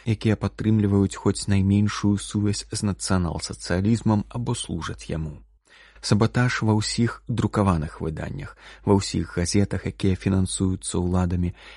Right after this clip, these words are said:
якія змагаюцца за яго ідэі, за распаўсюджванне карычневай чумы. Не здавайце нічога падчас збору металалому і пражы.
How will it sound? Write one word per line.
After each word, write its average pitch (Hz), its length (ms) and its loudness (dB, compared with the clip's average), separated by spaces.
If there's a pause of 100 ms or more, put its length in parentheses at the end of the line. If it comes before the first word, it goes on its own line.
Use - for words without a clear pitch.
якія 131 320 2
змагаюцца 107 720 4
за 87 160 2
яго 82 240 -4
ідэі, 98 560 2 (240)
за 117 240 2
распаўсюджванне 92 1040 -4
карычневай 78 800 -4
чумы. 76 460 -4 (1000)
Не 120 160 6
здавайце 139 480 4
нічога 123 480 2
падчас 113 480 -2
збору 110 400 6
металалому 98 720 4
і - 80 -6
пражы. 78 460 -8